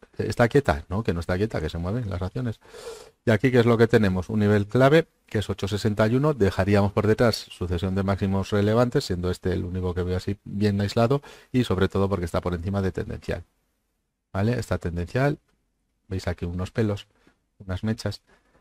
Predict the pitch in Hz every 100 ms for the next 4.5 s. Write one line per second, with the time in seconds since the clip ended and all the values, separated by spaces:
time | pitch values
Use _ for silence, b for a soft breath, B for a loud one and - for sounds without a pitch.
0 | b _ - 85 85 85 - 95 98 107
1 | 95 95 95 92 90 90 95 - 123 135
2 | 151 147 87 - 92 - 110 101 95 -
3 | 98 110 127 98 95 92 92 92 101 95
4 | - 101 110 143 147